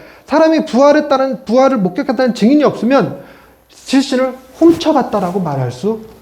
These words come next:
있다는 거죠. 그래서 빈 무덤과 증인들도 역시나 역사적 예수의 증거가 됩니다. 그러나 그 모든 것들은 한낱 소설일 수 있을, 있다고 치부할 수 있습니다. 정교하게 짜여진 플롯일 수 있는 거죠.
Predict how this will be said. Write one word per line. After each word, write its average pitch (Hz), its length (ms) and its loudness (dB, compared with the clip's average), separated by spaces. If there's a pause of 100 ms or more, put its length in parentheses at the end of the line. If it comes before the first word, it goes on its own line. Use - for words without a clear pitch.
(180)
있다는 208 440 2
거죠. - 300 -4 (840)
그래서 285 380 0
빈 226 220 4
무덤과 285 380 0
증인들도 180 720 -2 (180)
역시나 202 500 -4
역사적 185 480 0
예수의 175 460 -4
증거가 208 440 2
됩니다. 131 280 -10 (380)
그러나 165 600 0 (240)
그 285 100 0
모든 220 400 2
것들은 233 280 0
한낱 269 480 -2
소설일 294 380 2
수 277 240 -2
있을, 262 400 -2 (220)
있다고 220 600 0
치부할 254 320 0
수 233 100 -2
있습니다. 151 380 -4 (400)
정교하게 240 800 2
짜여진 254 540 -2
플롯일 302 360 0
수 - 140 -8
있는 139 180 -6
거죠. 127 240 -16